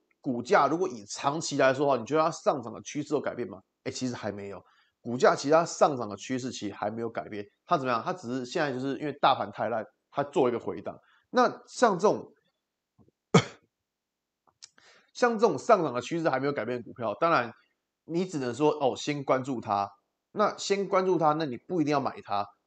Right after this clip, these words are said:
等它什么？等它股价，它如果能够站回这一条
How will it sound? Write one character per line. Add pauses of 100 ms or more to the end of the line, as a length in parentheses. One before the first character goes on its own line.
等
它
什
么？ (240)
等
它
股
价，
它
如
果
能
够
站
回 (460)
这
一
条